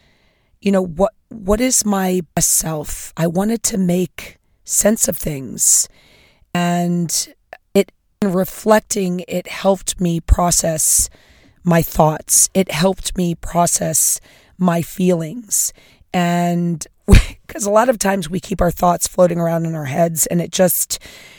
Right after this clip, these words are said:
typically confuses and frustrates ourselves even more. So getting an opportunity to really, to verbalize it with Carlo, to, to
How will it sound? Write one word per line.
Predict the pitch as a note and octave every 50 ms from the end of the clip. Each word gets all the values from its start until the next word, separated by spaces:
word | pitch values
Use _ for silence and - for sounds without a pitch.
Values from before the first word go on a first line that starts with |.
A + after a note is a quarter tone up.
| - _ -
typically | - G#3 F#3+ A3 - G3+ F#3 F3 E3+ E3+ E3 -
confuses | - - F3+ - - F#3+ F#3 F#3 - F#3 E3+ C#3+ C#3
and | D#3 D#3 -
frustrates | - F3+ E3 - - - E3+ E3 D#3 C#3 - - - - - - - - _ _ - -
ourselves | F#3 E3+ - - - F3+ F3 E3 D3+ -
even | - D#3+ D#3+ E3 E3+
more. | E3+ E3+ F3 F3 E3 D#3 C#3+
So | - - - - F3+ F3+ F3 F3 F3 F3 F3 - - - - G#3 F#3+ F3+ D#3+ - _ _ _ -
getting | G#3 G3 G3 F#3+ A3 A3 G#3+ G#3 G#3+ G#3 G#3 A#3 - -
an | F#3 F3+
opportunity | E3 E3 - - E3+ - - - F#3+ F#3+ F#3 F3 E3+ E3+ E3
to | - - -
really, | D3+ C3 C#3 E3+ F#3+ F#3+ F#3 F#3 F3+ F3+ F3+ F3+ E3 - - - - - - _
to | - - F3
verbalize | B2 D#3+ E3+ F3+ F3 E3 F3+ E3+ E3 E3 E3+ D#3+ - -
it | F3 F3 - _ - - - _ _
with | - F3 F3 - - -
Carlo, | - - F3 E3+ F3 E3+ D#3+ D#3+ E3 D#3+
to, | - - - F3 F3
to | - - - - E3 C#3 -